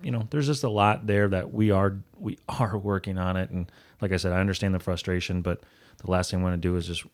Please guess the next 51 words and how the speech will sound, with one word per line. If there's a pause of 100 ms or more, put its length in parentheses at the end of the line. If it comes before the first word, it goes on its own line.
(120)
roll
out
something
to
roll
it
out.
It
has
to
be, (200)
has
to
be
done
right.
And (340)
we
have
to
learn
from
some
of
the
mistakes
that (500)
occurred
during
the
transition
from
amateur
to
pro
on
the
men's
side (340)
and
not
make
those,
you
know,
because (560)
the
other
thing
is
that